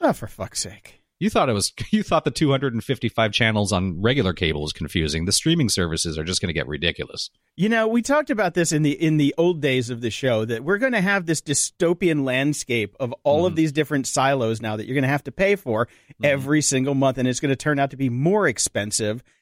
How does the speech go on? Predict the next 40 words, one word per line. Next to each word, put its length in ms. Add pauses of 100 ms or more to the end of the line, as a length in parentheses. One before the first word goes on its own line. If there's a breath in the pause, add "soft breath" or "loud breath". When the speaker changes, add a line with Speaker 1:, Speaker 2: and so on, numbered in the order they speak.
(180)
Speaker 1:
than 160
it 140
was 400
when 140
we 100
just 360
had 120
to 80
pay 240
a 80
cable 380
bill, 200
and 160
I 120
think 260
that's 240
what's 220 (160)
coming 340
to 60
pass. 420
Speaker 2:
Of 60
course 260
that's 260
what's 200
coming. 320
We 100
have 200
to 80
pay 360
Brewdog 600
Network 340
just 220
to 60
see 180
Zane 220
Lamprey's 440
show. 300
That's 200
one 260
show. 440